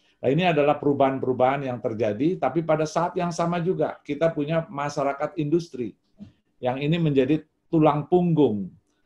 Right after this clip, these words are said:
dari kehidupan ekonomi kita, dan saya menduga ini yang paling, eh, banyak berteriak dan paling, eh, keras di dalam melobi-lobi, eh, apa namanya, pusat-pusat kekuasaan.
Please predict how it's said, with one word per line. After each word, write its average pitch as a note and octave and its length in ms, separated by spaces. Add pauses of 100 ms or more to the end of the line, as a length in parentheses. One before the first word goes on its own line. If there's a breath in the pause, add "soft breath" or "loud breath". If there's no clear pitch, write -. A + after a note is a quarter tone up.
(240)
dari C3 480
kehidupan C#3 480
ekonomi C3+ 400
kita, E3+ 560 (240)
dan E3+ 480
saya C#3+ 480
menduga D#3 720 (560)
ini D3 320
yang D#3 160
paling, D#3 400 (240)
eh, A#2 640
banyak C3+ 400
berteriak C3+ 800
dan B2 240
paling, D#3 640 (480)
eh, C3 320
keras F3+ 320
di B2+ 160
dalam C3 320
melobi-lobi, D3 960
eh, C3+ 480
apa C3+ 240
namanya, C3+ 400
pusat-pusat - 880
kekuasaan. C3 800